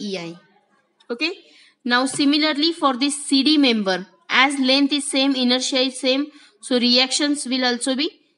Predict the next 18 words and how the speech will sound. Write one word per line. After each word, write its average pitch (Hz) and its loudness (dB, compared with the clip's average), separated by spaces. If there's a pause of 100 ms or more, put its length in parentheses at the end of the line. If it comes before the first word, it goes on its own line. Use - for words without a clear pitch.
same. 180 -2 (380)
So - -10
here 240 -2 (580)
point 233 -2
one 254 -2
eight 233 -2
seven 233 -4
five 226 -6
E 208 -4
I, 254 -2 (640)
and 208 -6
here 233 -2
also 233 -4
point 226 -4
one 233 -4
eight 233 -4
seven 220 -6
five 226 -6